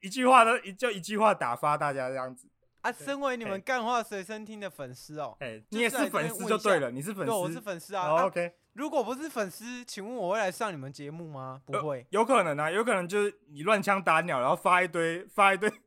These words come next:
Speaker 1: <laughs> 邀请信函到每个 Podcast 频道上面啊，对不对？
Speaker 2: 哦，有可能。
Speaker 1: 然后说想参加我们。
Speaker 2: 所以你是乱枪打鸟打到我的吗？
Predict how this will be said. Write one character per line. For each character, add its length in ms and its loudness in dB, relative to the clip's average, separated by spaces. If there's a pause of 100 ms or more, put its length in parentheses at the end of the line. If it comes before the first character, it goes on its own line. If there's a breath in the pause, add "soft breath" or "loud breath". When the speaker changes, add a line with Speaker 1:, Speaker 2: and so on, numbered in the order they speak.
(180)
Speaker 1:
<laughs> 280 -6
邀 180 6
请 200 -4
信 240 -6
函 120 -2
到 220 2
每 220 -6
个 260 -6 (220)
Podcast 480 0
频 180 -12
道 220 0
上 180 -6
面 180 -12
啊， 140 -20
对 80 -18
不 40 -20
对？ 180 -18 (240)
Speaker 2:
哦， 340 -6
有 100 -6
可 140 -8
能。 60 -4
Speaker 1:
然 120 4
后 60 6
说 180 0
想 220 -2
参 40 -12
加 20 -6
我 80 0
们。 0 -
Speaker 2:
所 0 -
以 60 -2
你 40 -10
是 60 0
乱 80 4
枪 80 -2
打 180 -2
鸟 200 -6
打 220 -4
到 200 -2
我 320 -10
的 100 -14
吗？ 220 -18